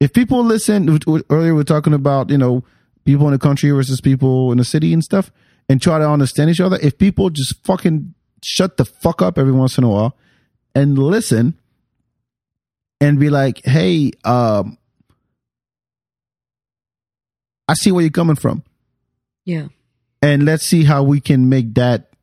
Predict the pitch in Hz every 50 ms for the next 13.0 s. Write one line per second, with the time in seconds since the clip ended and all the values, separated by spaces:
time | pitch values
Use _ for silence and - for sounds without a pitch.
0 | _ _ _ _ - 180 - - 131 120 151 147 139 - 175 110 135 120 113 104
1 | 90 80 - - - - - 139 156 165 139 147 180 185 160 131 147 147 - -
2 | 170 165 147 - 170 160 165 156 - - - 147 160 180 180 180 180 175 165 160
3 | 143 - - _ _ _ _ _ _ _ _ _ _ _ _ _ _ _ _ _
4 | _ - 127 131 131 123 120 117 110 110 107 - _ _ - 135 127 139 135 113
5 | 101 - 147 147 - - 127 123 - - - - 135 139 151 - - 170 170 -
6 | 165 151 156 147 147 147 135 123 117 131 123 120 - - - 151 147 131 - -
7 | 127 113 104 101 - - - - 113 104 107 113 117 123 123 127 135 135 131 131
8 | 123 117 120 120 120 117 113 - - - 120 123 - - 139 139 139 120 107 104
9 | 98 92 90 95 - - 107 101 110 117 117 107 107 107 110 104 113 107 104 113
10 | 113 - 120 117 113 117 76 - - - 73 73 73 76 78 - 120 - - -
11 | 104 101 - 98 104 120 147 160 151 156 151 - 160 151 147 147 147 135 131 120
12 | - - 165 - - - 135 135 139 143 139 127 120 127 127 127 123 135 131 113